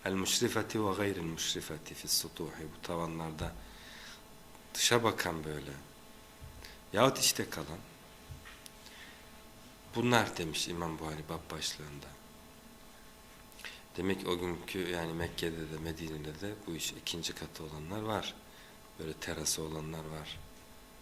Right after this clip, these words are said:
Ondan sonra orada işte daha yüksekten şehre bakma imkanı var. Evet.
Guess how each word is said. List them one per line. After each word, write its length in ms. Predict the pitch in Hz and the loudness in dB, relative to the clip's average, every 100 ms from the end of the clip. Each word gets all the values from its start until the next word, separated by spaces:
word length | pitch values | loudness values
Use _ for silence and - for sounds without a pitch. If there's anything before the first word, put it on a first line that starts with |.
| - - - - - - 87 | -18 -16 -16 -16 -16 -12 -10
Ondan 200 | 80 76 | -6 -4
sonra 260 | - 82 78 | -4 -4 -4
orada 460 | 90 85 87 82 - - - | -2 -2 -2 -4 -6 -8 -4
işte 240 | - 82 78 - - - - - | -4 -4 -8 -10 -16 -16 -10 -4
daha 140 | 95 | 0
yüksekten 640 | 98 90 - 92 - 92 87 | 0 2 2 2 2 0 2
şehre 440 | - 85 85 85 | 2 2 -2 -2
bakma 300 | 82 - 85 | -4 -4 -4
imkanı 540 | 82 80 87 80 80 | -4 -4 -4 -2 -2
var. 300 | 78 80 - - - - - - - - - - - - - - - - - - - - - - - | -2 0 -2 -4 -2 2 4 2 -2 -6 -10 -10 -10 -10 -12 -14 -14 -14 -14 -14 -12 -8 -6 -4 -4
Evet. 420 | 87 76 71 - | -2 -4 -6 -10